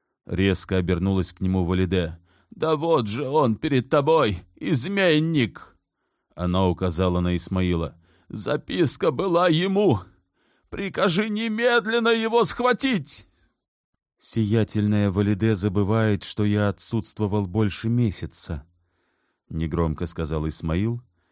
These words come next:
стараясь не смотреть ни на Валиде, ни на султана и еле сдерживая дрожь. Его могли схватить в любую минуту.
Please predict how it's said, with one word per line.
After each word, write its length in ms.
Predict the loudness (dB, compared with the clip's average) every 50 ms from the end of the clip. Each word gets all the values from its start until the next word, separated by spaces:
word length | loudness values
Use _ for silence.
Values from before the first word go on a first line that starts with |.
| _ _ _ _ _ -18
стараясь 640 | -18 -8 -4 0 0 2 2 2 2 0 0 0
не 140 | 0 0 0
смотреть 680 | 0 0 0 0 0 0 0 0 0 0 -2 -2 -2 -2
ни 140 | 0 2 2
на 140 | 2 2
Валиде, 640 | 2 2 2 2 0 0 0 0 0 0 0 -2 -4 -8 _
ни 160 | -4 -2 -2
на 140 | 0 0 -2
султана 760 | -2 -2 -4 -4 -4 -4 -2 -2 0 0 0 0 -2 -4 -6 -10 _ _ _ _ _ _ _ _
и 100 | -4 -2
еле 460 | -2 -2 -2 -2 0 0 2 0 0
сдерживая 760 | -2 -4 -4 -4 -2 -2 -2 -4 -4 -4 -4 -2 -2 -2 -2
дрожь. 480 | -2 -4 -4 -4 -4 -6 -10 -18 -20 _ _ _ _ _ _ _ _ _ _ _ _ _ _ _ _
Его 420 | -12 -10 -6 -4 -4 -2 -2 0
могли 360 | 0 0 -2 -2 0 0 -2 -2
схватить 600 | -4 -8 -8 -4 -4 -2 -2 -2 -6 -6 -6 -8
в 100 | -8 -4
любую 420 | -4 -4 -4 -2 -2 -2 0 0
минуту. 520 | 0 -2 -2 -2 -4 -6 -8 -12 -16 -20